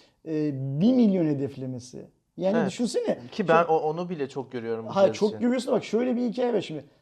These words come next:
Speaker 1: Samsung sence dünyada kaç farklı noktada cihaz satıyordur tüm dünyada?
Speaker 2: Yani hemen hemen her yerde satıyordur herhalde.
Speaker 1: Bir milyondan çok fazla değil mi?
Speaker 2: Evet.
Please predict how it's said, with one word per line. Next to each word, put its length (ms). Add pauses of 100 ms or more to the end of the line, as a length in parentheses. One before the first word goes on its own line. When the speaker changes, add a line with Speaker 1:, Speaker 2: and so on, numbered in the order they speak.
Speaker 1:
Samsung 680
sence 500
dünyada 520
kaç 280
farklı 360
noktada 440
cihaz 340
satıyordur 500
tüm 260
dünyada? 520 (120)
Speaker 2:
Yani 160
hemen 220
hemen 300
her 180
yerde 240
satıyordur 520
herhalde. 300
Speaker 1:
Bir 60
milyondan 520
çok 240
fazla 400
değil 160
mi? 140
Speaker 2:
Evet. 180